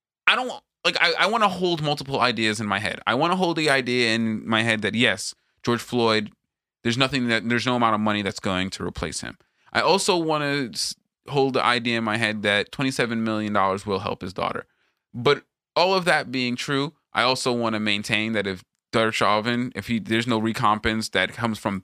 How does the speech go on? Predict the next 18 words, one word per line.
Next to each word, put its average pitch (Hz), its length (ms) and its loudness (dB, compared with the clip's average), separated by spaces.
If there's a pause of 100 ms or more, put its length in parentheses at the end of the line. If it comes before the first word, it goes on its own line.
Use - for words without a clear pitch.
that 120 240 2
man's 120 640 -2
person 143 500 -2 (360)
directly 117 500 2
in 113 180 0
a 110 80 2
great 113 420 0
and 110 140 -4
grievous 107 540 -2
manner, 117 420 0 (280)
then 113 520 2 (300)
the 120 100 2
other 117 200 2
two 107 200 -4
are 95 120 2
irrelevant 90 480 -4
to - 100 -12
me. 92 220 -8